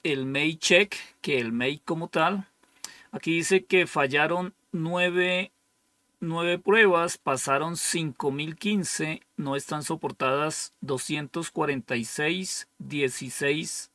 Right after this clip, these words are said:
X fails y cuatro X pass. En fin, diría que es una buena cantidad, cinco mil.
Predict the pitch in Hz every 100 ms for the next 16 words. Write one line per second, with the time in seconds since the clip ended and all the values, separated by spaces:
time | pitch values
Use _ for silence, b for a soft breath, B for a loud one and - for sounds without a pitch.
0 | - 156 - - 165 190 202 - - -
1 | _ _ _ _ _ 151 135 - 143 135
2 | - 156 - 160 - - 165 - - -
3 | - b b b b b b b b b
4 | _ - _ _ _ _ _ _ _ -
5 | 196 196 175 170 147 147 170 190 214 170
6 | 190 196 190 185 185 190 190 185 165 -
7 | 147 156 185 196 - 185 160 - 143 143
8 | 185